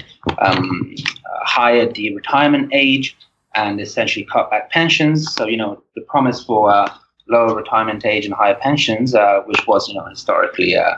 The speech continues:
a, one of, uh, you know, a left-wing battle cry, you know, was taken up by the, Nor-, the Northern League with, um,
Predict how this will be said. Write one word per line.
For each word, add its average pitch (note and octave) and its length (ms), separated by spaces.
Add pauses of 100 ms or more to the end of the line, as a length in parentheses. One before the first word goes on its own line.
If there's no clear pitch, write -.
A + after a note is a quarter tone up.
a, - 180 (160)
one G#2+ 160
of, F#2+ 160 (500)
uh, - 480
you - 80
know, - 120
a G2+ 60
left-wing G2+ 500
battle B2+ 280
cry, G2+ 360
you A2+ 120
know, G2 120
was C3 160
taken B2 260
up A#2 160
by A#2+ 260
the, A#2+ 180
Nor-, C3+ 240
the B2+ 80
Northern C3 280
League - 300
with, G2+ 140
um, G2+ 320